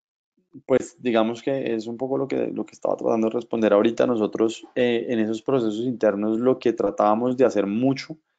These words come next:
era entender como el, como el journey o, o el, o el camino de desarrollo de ese, de ese proceso puntual, a ver qué podíamos encontrar ahí.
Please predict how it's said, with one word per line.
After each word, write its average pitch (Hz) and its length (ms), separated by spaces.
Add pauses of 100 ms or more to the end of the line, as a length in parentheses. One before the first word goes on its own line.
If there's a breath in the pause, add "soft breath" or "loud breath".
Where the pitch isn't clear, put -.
(320)
era 110 180
entender 110 480
como 123 260
el, 104 320
como 110 260
el 98 180
journey 127 520 (240)
o, 117 120
o 117 300
el, 113 140
o 117 120
el 110 160
camino 135 640
de 151 100
desarrollo 107 580
de 117 80
ese, 120 260
de 117 120
ese 110 140
proceso 104 420
puntual, 110 420 (540)
a 110 140
ver 104 240
qué 123 180
podíamos 120 540
encontrar 113 440
ahí. 95 220